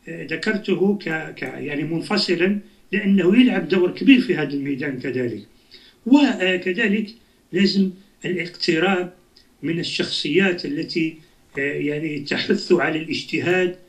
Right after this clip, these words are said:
والعمل والتفاؤل، وأن يتمسكوا بهؤلاء الناس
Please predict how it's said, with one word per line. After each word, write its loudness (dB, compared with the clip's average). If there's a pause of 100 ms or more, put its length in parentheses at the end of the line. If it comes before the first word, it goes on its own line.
(300)
والعمل 0 (540)
والتفاؤل، 0 (440)
وأن 4
يتمسكوا 2
بهؤلاء 0
الناس 2